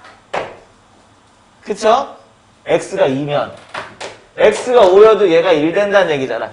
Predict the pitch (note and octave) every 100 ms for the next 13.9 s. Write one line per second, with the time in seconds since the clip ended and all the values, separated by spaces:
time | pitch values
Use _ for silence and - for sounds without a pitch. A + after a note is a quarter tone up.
0 | - C#3 B2 A#2+ A2+ G2 F#2+ - - -
1 | E3 D#3+ G3+ B3+ - - B3 F3+ F#3 G#3
2 | G3+ D4 - - - - - - - -
3 | - F3 G#3 A#3+ A3+ A3+ G3+ E3+ G#3+ B3+
4 | A3 A#3+ A#3 A3+ A3+ G#3 A3 C4 D#4 -
5 | - - - - - - - - - -
6 | G#3 A3+ G#3 F3+ B3 B3 G#3 C3+ - -
7 | - D#3 F#3+ B3+ - D#3 E3+ F#3+ D#3+ G#3
8 | F3+ D#3+ D3 C#3 A#2+ - - - - -
9 | - - - - _ A#3 C4+ A#3+ F3+ G#3+
10 | G#3+ A#3 A3+ A3+ D#3 E3+ D#3 - - _
11 | - - - _ - - G#3 F3+ - -
12 | - - - - - C#3+ G3+ G3 - -
13 | - - - - - - - G3+ C#3